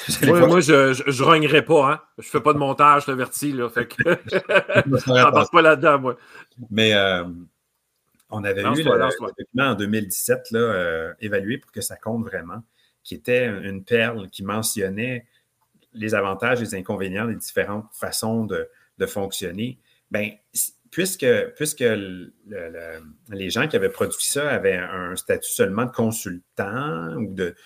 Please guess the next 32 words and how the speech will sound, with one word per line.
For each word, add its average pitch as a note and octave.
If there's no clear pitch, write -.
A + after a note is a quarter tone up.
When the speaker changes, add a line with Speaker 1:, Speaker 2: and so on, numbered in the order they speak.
Speaker 1:
de F#2
conseil C3+
ou G#2+
de, F#2
tu E2+
sais, A2
de, F#2
d'amener A2
l'état A#2
de A2+
la G#2
situation G2+
en G#2
deux F#2+
mille G2
dix-sept, A#2+
qu'est-ce A2
qu'elle G2+
est, A#2+
voici G2
ce -
qu'on F#2+
croit G#2+
qu'elle F#2+
est, D#3
mais G2+
qu'il B2
n'y A2+
avait C3+
personne F3+
qui -
avait, G2+